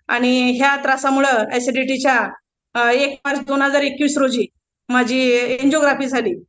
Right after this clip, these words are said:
मला अंबाजोगाई येथे गव्हर्नमेंट हॉस्पिटलमध्ये ॲडमिट करण्यात आलं आणि तिथे माझ्या मिस्टरांना सांगितलं की म्हणजे मॅडमला सौम्य अटॅक येऊन गेलेला आहे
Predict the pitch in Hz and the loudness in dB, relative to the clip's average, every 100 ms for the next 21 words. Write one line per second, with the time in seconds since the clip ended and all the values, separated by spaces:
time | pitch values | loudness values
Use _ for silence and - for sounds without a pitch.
0 | _ 233 240 247 254 254 247 254 254 254 | _ -2 2 4 4 2 2 0 0 0
1 | 269 254 254 - 254 254 254 233 247 262 | 0 -2 -4 -2 0 2 2 2 0 0
2 | 262 254 254 269 269 220 - - _ _ | -2 0 2 2 2 -2 -4 -16 _ _
3 | 226 247 247 285 269 277 269 277 277 277 | -2 -2 0 0 2 0 0 0 2 0
4 | 277 277 269 277 285 285 277 277 277 _ | 0 0 0 0 2 2 0 -4 -12 _
5 | - - _ _ 262 254 269 277 269 254 | -20 -20 _ _ -2 2 2 2 0 0
6 | 269 285 294 294 277 294 262 262 262 262 | 2 2 2 0 0 0 0 -4 -2 0
7 | 254 247 226 202 | 2 2 2 0